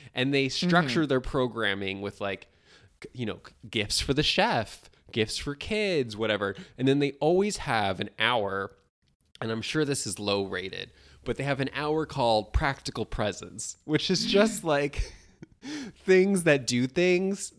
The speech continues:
Speaker 1: that you
Speaker 2: That
Speaker 1: that you just give people. Like
Speaker 2: Is it, like, an
Speaker 1: slicer.
Speaker 2: everyday?
Speaker 1: Yeah.
Speaker 2: Use it every day?
Speaker 1: Yeah, like slicers, hangers, sheets, towels. Not the most exciting things, but, but items nonetheless that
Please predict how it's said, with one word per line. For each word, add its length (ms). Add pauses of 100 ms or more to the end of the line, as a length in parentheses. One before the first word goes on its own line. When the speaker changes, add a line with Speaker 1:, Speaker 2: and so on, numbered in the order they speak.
Speaker 1:
that 600
you 520
Speaker 2:
That 220 (220)
Speaker 1:
that 200
you 220
just 180
give 220
people. 440 (240)
Like 140
Speaker 2:
Is 160
it, 60
like, 160
an 80
Speaker 1:
slicer. 200
Speaker 2:
everyday? 640
Speaker 1:
Yeah. 220
Speaker 2:
Use 100
it 80
every 200
day? 260
Speaker 1:
Yeah, 140
like 180
slicers, 840
hangers, 840
sheets, 800 (280)
towels. 880 (260)
Not 160
the 60
most 220
exciting 580
things, 480 (400)
but, 300
but 180
items 480
nonetheless 760 (200)
that 500